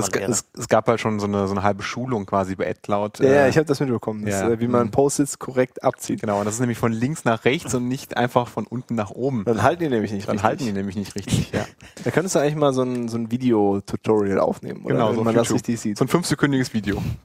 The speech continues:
Speaker 2: Naja.
Speaker 1: Das wird dann... Äh, genau, auf, auf Hacker News ganz oben.
Speaker 3: Ja.
Speaker 1: Ganz wichtig.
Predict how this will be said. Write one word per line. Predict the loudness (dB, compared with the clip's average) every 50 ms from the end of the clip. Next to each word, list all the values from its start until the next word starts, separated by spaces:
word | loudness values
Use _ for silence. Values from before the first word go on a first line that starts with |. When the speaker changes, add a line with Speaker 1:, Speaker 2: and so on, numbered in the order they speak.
| _ _ -20 -10 -8 -8 -8 _ _
Speaker 2:
Naja. | -4 0 2 0 0 0 -2 -8 -16 -20 -20 -20 _ _
Speaker 1:
Das | -2 0 0
wird | 2 2
dann... | 2 2 2 2 2 2
Äh, | 4 4 4 4 4 2 2 -2 -4 -10 _ _ _ _
genau, | -6 -2 0 0 0 0
auf, | -2 -4 -4 -4 -4
auf | -4 -2 0 0
Hacker | 0 2 4 2 2
News | 2 0 0 0
ganz | 0 0 0 0
oben. | 0 -2 0 2 2 0 0 -2 -6 _ _ _ _ _ -20 -10 _ -8
Speaker 3:
Ja. | -8 -8 -12 _ _ _ _ _
Speaker 1:
Ganz | -4 -2 -2 -2
wichtig. | -4 0 0 0 0 0 -2